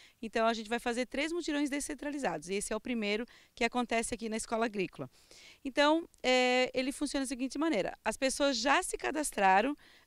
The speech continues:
antecipadamente, né? Então, pra esse que está acontecendo essa semana, ele já está, é, com as vagas todas preenchidas. Mas o próximo, para abril,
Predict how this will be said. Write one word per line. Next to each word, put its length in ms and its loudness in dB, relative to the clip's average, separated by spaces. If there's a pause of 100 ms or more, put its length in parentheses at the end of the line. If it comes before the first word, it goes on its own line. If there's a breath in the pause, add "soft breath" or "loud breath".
antecipadamente, 1040 0
né? 240 -2
Então, 400 -6
pra 220 0
esse 600 0
que 120 -12
está 160 -4
acontecendo 500 -6
essa 180 -6
semana, 480 -4 (360 soft breath)
ele 220 2
já 180 2
está, 480 4 (300)
é, 80 -8
com 120 -4
as 120 2
vagas 260 0
todas 240 -2
preenchidas. 540 -2
Mas 240 4
o 80 0
próximo, 600 2
para 220 0
abril, 420 -4